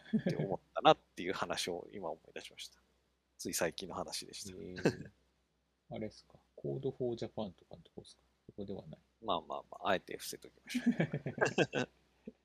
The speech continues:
Speaker 2: なるほど。
Speaker 1: まあ、多分、そう、その正式なメンバーというか、なんか、どういう関係性なのかわかんないですけどね。ただ単にそこに属してる、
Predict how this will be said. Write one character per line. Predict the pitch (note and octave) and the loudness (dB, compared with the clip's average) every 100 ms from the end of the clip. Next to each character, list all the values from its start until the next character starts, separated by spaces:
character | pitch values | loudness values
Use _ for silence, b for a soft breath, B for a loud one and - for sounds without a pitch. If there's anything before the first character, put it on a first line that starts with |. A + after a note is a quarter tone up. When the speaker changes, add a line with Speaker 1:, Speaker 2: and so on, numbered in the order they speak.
| _ B B B B _ _ | _ B B B B _ _
Speaker 2:
な | - - | 2 2
る | - - _ _ _ _ _ _ _ _ _ _ _ C3 | -2 -10 _ _ _ _ _ _ _ _ _ _ _ -12
ほ | A#2+ | -4
ど。 | G2+ | -2
Speaker 1:
ま | |
あ、 | - | 6
多 | F#3+ | 6
分、 | C3+ F#2+ - _ _ _ _ _ | 6 -2 -12 _ _ _ _ _
そ | - E3+ - | -4 -2 -2
う、 | - | -6
そ | - F3 | -4 -2
の | D3 D3 - A4+ E4+ | -2 -4 -8 -14 -6
正 | - F#3+ | 2 4
式 | F3 - F#3+ | 4 0 4
な | F3 D#3+ - _ - - | 4 4 0 _ -20 -2
メ | D#3 | 0
ン | D#3 | 2
バ | A#2+ D#2+ | 6 6
ー | D#2 | 4
と | E2 | -4
い | |
う | C#2 | -4
か、 | - - - | -4 -4 -4
な | A#2 | 0
ん | G2 | 2
か、 | D#2 - - - _ _ A#2+ | 2 0 -10 -20 _ _ -2
ど | B2+ | 0
う | C3 | 2
い | |
う | C3 | 0
関 | - B2 | 2 2
係 | A#2 A#2 | 4 4
性 | B2 | 4
な | A2 | 4
の | F#2+ - | 2 0
か | |
わ | - | -8
か | - E2+ | -2 -2
ん | |
な | F#2 | -2
い | |
で | |
す | - | -10
け | - | -12
ど | |
ね。 | - - _ _ _ _ _ _ _ _ | -16 -20 _ _ _ _ _ _ _ _
た | - | -2
だ | G2+ | 2
単 | A#2+ F#2+ | 2 2
に | D#2+ | -2
そ | - | -8
こ | - F#2 | -8 -6
に | F2 | -4
属 | F#2+ - | -4 -2
し | A#2 | -2
て | - | -2
る、 | C#2+ C#2+ | -4 -8